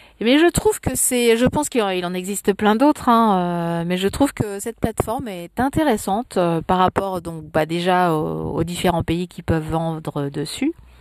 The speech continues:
Donc vous pouvez faire effectivement, euh, des ventes avec, euh, l'Italie, euh, l'Espagne, enfin bon, je sais plus, il y a plusieurs pays comme ça où c'est intéressant de, de pouvoir échanger, parce que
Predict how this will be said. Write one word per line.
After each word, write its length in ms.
Donc 140
vous 60
pouvez 260
faire 280
effectivement, 760
euh, 140
des 180
ventes 420
avec, 480
euh, 180
l'Italie, 800
euh, 360
l'Espagne, 680
enfin 160
bon, 160
je 80
sais 140
plus, 180
il 40
y 40
a 140
plusieurs 340
pays 260
comme 180
ça 240
où 80
c'est 120
intéressant 600
de, 240
de 80
pouvoir 360
échanger, 640
parce 220
que 160